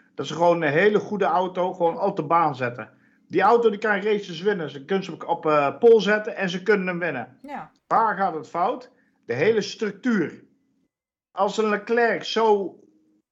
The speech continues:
Speaker 1: opgepimpt wordt of, of weet ik veel wat, of zo behandeld wordt als zoals ze bij, eh, Red Bull doen bij Max, kan hij races winnen. Maar het is daar allemaal een, met een achter, Italiaanse achterloosheid en ik weet allemaal niet.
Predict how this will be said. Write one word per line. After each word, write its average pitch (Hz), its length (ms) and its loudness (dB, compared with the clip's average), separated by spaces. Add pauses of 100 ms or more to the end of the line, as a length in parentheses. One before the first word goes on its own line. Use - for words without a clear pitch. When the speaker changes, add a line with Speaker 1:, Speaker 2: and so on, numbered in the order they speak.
(120)
Speaker 1:
opgepimpt 233 840 0
wordt 202 220 -4
of, 185 200 -4
of 170 240 -4
weet 190 100 -6
ik 202 120 0
veel 208 100 -4
wat, 180 120 -2
of 180 120 -4
zo 214 220 2
behandeld 180 460 0
wordt 175 300 -2
als 170 220 -4
zoals 180 200 0
ze 175 100 -4
bij, 160 340 0
eh, 151 200 -4
Red 185 200 -2
Bull 180 160 -4
doen 156 260 -2
bij 135 160 0
Max, 147 600 -4 (880)
kan 240 200 2
hij 214 200 0
races 220 380 -4
winnen. 117 400 -10 (540)
Maar 233 200 0
het 226 100 -8
is 240 140 -8
daar 214 180 -10
allemaal 220 460 -6
een, 208 120 -12 (140)
met 202 200 -6
een 202 120 -6
achter, 208 520 -4
Italiaanse 220 720 2
achterloosheid 214 840 2
en 175 260 -8
ik 180 160 -8
weet 247 200 0
allemaal 175 280 -4
niet. 156 280 -6